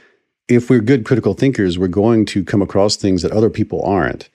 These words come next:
We're going to have experiences they're not going to have. We're gonna have expertise they don't have. We're just gonna be in worlds that they don't live in. If we're all great critical thinkers, we're gonna discover things that, "Oh, this might not be true."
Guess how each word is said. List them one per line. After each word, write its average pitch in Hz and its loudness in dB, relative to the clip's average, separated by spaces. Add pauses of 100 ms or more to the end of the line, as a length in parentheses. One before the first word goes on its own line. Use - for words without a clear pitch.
(180)
We're 92 -4
going 107 2
to 98 2
have 98 0
experiences 95 -2
they're 95 0
not 87 2
going 85 -2
to 80 0
have. 80 -2
We're 82 -4
gonna 87 -2
have 87 -2
expertise 95 0
they 90 0
don't 71 -4
have. 78 -6
We're 87 -4
just - -6
gonna 113 2
be 101 2
in 98 2
worlds 107 2
that 90 -4
they 92 0
don't 85 -2
live 117 2
in. 78 -2 (540)
If 120 -4
we're 110 2
all 127 2
great 117 0
critical 104 -2
thinkers, 98 -2
we're 98 -2
gonna 90 -2 (360)
discover 131 0
things 98 0
that, 85 -2 (300)
"Oh, 117 2
this 120 0
might 95 2
not 73 -2
be 85 -6
true." 87 -2